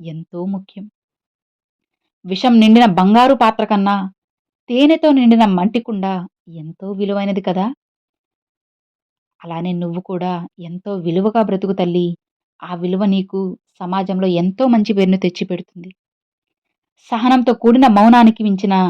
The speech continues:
గొప్ప తపస్సు ఈ ప్రపంచంలో ఇంకొకటి లేదు అని నువ్వు తెలుసుకో అమ్మా. ఈ లోకంలో ఇంటి పేరు కలిసిన ప్రతివాడు బంధువు కాదు.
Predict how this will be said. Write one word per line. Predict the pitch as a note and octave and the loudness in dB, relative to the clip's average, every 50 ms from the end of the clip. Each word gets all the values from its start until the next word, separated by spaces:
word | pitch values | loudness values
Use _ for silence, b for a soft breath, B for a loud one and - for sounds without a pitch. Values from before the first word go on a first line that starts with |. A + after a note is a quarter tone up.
| E3+ - _ _ _ _ _ | -2 -6 _ _ _ _ _
గొప్ప | E3+ - F#3 F#3 _ _ G3+ G3+ | _ -18 -18 -18 _ _ -10 -8
తపస్సు | - B3+ A#3+ A#3 A3+ A3+ A3 _ _ A3+ A3 G#3 F#3 F#3 - _ _ _ _ _ _ _ _ _ _ _ - | -4 -2 -4 -2 -4 -6 -10 _ _ -2 -2 -2 -2 -4 -8 _ _ _ _ _ _ _ _ _ _ _ -14
ఈ | F3+ F3+ F3+ | -10 -10 -10
ప్రపంచంలో | F3+ - F3 E3+ G3+ F#3+ G3 F#3+ G3+ F#3+ F3+ F3+ F3+ F3 F3 - _ _ _ F#3 | -8 -10 -10 -8 -8 -8 -6 -6 -4 -4 -2 -2 -2 -4 -6 -10 _ _ _ -18
ఇంకొకటి | F3 E3+ - F3+ - F3+ - E3 | -14 -12 -12 -12 -12 -14 -16 -16
లేదు | D#3 D#3 E3 F3+ G3 G3 A3 | -12 -6 -4 -2 -2 0 -2
అని | A3 G#3+ G#3 G3+ | -2 -2 -2 -2
నువ్వు | F#3+ F#3 F3 F3 F3+ | -2 -2 -4 -6 -8
తెలుసుకో | - F3+ E3+ E3+ - _ - F3+ | -10 -12 -18 -18 -20 _ -20 -18
అమ్మా. | E3+ E3 D#3+ D#3+ E3 E3+ E3+ E3 D#3+ _ _ _ _ _ _ _ _ _ _ _ _ _ _ _ _ _ _ _ _ _ _ _ _ _ _ _ _ _ _ _ _ C#4 | -18 -16 -16 -16 -14 -16 -16 -18 -20 _ _ _ _ _ _ _ _ _ _ _ _ _ _ _ _ _ _ _ _ _ _ _ _ _ _ _ _ _ _ _ _ -4
ఈ | C#4+ D#4+ E4+ | -2 0 2
లోకంలో | D4+ C#4 C#4+ D4 D#4 E4 D#4 C#4+ C4+ C#4 C4+ B3+ - - _ _ A3 | 2 2 2 2 4 4 4 4 6 4 4 2 0 -4 _ _ -8
ఇంటి | A#3+ C4+ D4+ F4 | -6 -4 -4 -2
పేరు | F4 E4+ D#4+ D#4 D4+ | 2 2 2 2 2
కలిసిన | D#4 C4 A#3+ A#3 - A#3+ | 0 -2 -2 -2 -2 -2
ప్రతివాడు | A3+ A3+ A3 G#3 G3+ - C4+ B3+ A#3+ A#3 B3 B3+ | -2 -2 -2 -4 -4 -4 -4 -2 -2 0 0 0
బంధువు | G#3 G3+ F#3+ F#3+ G3+ G3+ G3 | 0 0 0 0 0 0 0
కాదు. | - F#3 F3 E3 F3+ | -2 -2 -4 -4 -6